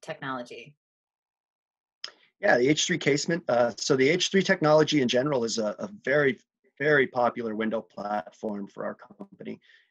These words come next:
Speaker 2: And it starts with an extruded vinyl mainframe, which has an integral,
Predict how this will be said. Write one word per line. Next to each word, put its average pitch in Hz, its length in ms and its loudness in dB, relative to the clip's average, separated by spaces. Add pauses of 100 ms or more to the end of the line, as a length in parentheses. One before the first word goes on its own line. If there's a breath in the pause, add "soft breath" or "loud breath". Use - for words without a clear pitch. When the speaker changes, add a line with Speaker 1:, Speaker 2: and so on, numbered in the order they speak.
(140 soft breath)
Speaker 2:
And 127 100 0
it - 80 -2
starts 180 400 0
with 214 100 2
an 180 60 2
extruded 135 480 -2
vinyl 117 260 -2
mainframe, 104 520 -6
which 107 180 -8
has 113 260 -4
an 113 200 -4
integral, 135 580 -4